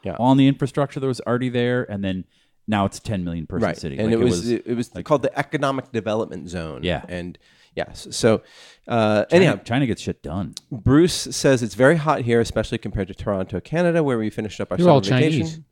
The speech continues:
Speaker 3: Go ahead.
Speaker 1: In Toronto?
Speaker 3: No, no.
Speaker 1: There's some Chinese. There's
Speaker 3: Oh,
Speaker 1: a good
Speaker 3: China.
Speaker 1: Yeah. Um,
Speaker 2: We were doing such a great bit about New Hampshire. Uh, he just, uh, <sighs> why didn't you fight harder to keep our thing going?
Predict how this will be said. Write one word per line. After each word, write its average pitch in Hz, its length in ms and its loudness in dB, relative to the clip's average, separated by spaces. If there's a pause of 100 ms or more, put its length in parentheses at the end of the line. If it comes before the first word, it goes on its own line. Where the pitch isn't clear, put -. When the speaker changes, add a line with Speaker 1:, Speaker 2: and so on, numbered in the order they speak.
(1700)
Speaker 3:
Go 135 60 -20
ahead. 123 80 -2
Speaker 1:
In 117 60 2
Toronto? 127 480 -2 (760)
Speaker 3:
No, 104 160 -20 (160)
no. - 80 -20
Speaker 1:
There's 180 160 2
some 107 320 2
Chinese. - 420 -10
There's 147 180 -4
Speaker 3:
Oh, 117 40 -8
Speaker 1:
a 101 40 -12
good 104 160 0
Speaker 3:
China. 104 180 -8 (600)
Speaker 1:
Yeah. - 160 -6 (600)
Um, 120 600 6 (1080)
Speaker 2:
We 202 80 -8
were 214 80 -6
doing 240 240 6
such - 180 2
a 214 60 0
great 208 320 0
bit 196 180 4
about 170 380 2
New 165 100 4
Hampshire. 170 720 2 (100)
Uh, 135 360 -6
he 185 140 -4
just, 190 300 -6
uh, - 240 -6 (420)
<sighs> - 440 -16
why 180 120 -4
didn't 226 200 -2
you 214 60 0
fight 208 240 2
harder 175 320 2
to 113 80 -4
keep - 260 -10
our 135 100 -2
thing 170 240 -4
going? 76 360 -6